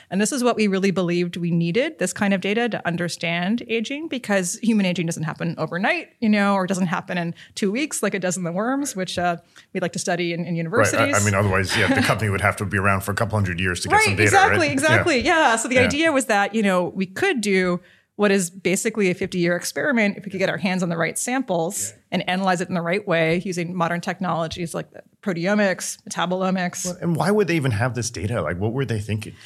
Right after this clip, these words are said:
Speaker 1: No, that's a great question. <laughs>
Speaker 2: Yeah.
Speaker 1: It really, like, differs by biobank. And sometimes it's really a case of, like, they started the biobank for one purpose. And then, like,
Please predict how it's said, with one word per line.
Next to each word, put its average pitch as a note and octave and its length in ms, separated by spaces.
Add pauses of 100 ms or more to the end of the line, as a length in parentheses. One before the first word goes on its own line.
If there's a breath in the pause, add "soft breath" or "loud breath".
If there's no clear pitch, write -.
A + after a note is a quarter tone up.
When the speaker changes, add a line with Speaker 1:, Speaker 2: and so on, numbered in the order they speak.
Speaker 1:
No, A#3+ 80
that's A#3+ 140
a E4+ 40
great A#3 180
question. G#3 520
<laughs> - 100
Speaker 2:
Yeah. - 240 (200 loud breath)
Speaker 1:
It A#3+ 80
really, C#4+ 220
like, B3 200
differs G#3 340
by G#3 160
biobank. F3 600
And F#3+ 100
sometimes G#3+ 600 (260 loud breath)
it's F#3+ 180
really G#3+ 160
a F#3+ 60
case G#3+ 360
of, E3+ 280
like, E3+ 220 (280 loud breath)
they F#3 80
started F#3 260
the G3+ 60
biobank F3+ 460
for F3 140
one F3+ 240
purpose. E3+ 640
And F#3 100
then, F3+ 120
like, F3 220